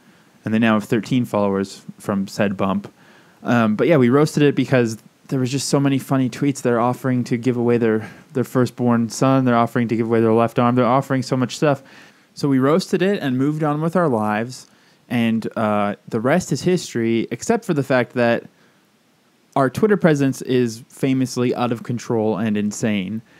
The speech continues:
And as a result, uh, they found out about the episode, and they found out about us making fun of them, and they found out about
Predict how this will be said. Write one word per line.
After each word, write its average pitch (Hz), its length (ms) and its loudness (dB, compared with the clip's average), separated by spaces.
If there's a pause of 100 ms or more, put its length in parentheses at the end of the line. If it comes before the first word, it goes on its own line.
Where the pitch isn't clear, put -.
(100)
And 113 140 -4
as 117 120 -2
a 113 60 -2
result, 143 500 0 (100)
uh, 113 240 2
they 143 200 0
found 147 300 0
out 170 100 2
about 139 200 0
the 113 100 0
episode, 110 500 -2
and 110 320 -2 (440)
they 135 100 0
found 131 260 0
out 123 120 4
about 120 260 0
us 113 240 -2
making 120 300 -2
fun 117 180 -2
of 113 100 -2
them, 120 280 0
and 107 180 -2
they 110 60 -4
found 110 260 -4
out 107 120 0
about 101 380 -2